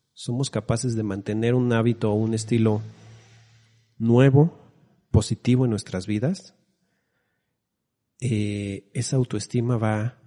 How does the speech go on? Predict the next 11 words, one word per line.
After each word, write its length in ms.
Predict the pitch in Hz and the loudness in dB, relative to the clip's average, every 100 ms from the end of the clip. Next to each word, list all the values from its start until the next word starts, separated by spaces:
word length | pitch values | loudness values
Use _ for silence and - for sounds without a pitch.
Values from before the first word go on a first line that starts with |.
| _ | _
mejorando 720 | - 107 110 104 117 117 120 - _ _ _ _ _ _ _ _ _ _ | -12 -8 -4 -2 0 0 -2 -6 _ _ _ _ _ _ _ _ _ _
y 120 | 131 | -2
dejamos 420 | 117 113 120 120 110 | -2 -2 -2 -2 -2
de 60 | |
entonces 360 | 107 113 110 113 | -4 -4 -6 -6
de 100 | 104 | -8
culparnos, 760 | - 101 120 117 117 113 120 | -6 -2 0 0 0 -4 -6
dejamos 400 | 127 107 107 104 | -10 -8 -8 -8
entonces 420 | 104 98 104 101 101 | -10 -8 -8 -10 -10
de 460 | 95 90 90 _ - | -10 -10 -14 _ -18
victimizarnos, 1160 | 107 104 - 98 92 110 113 107 107 - - | -12 -12 -10 -14 -8 -4 -4 -4 -10 -14 -20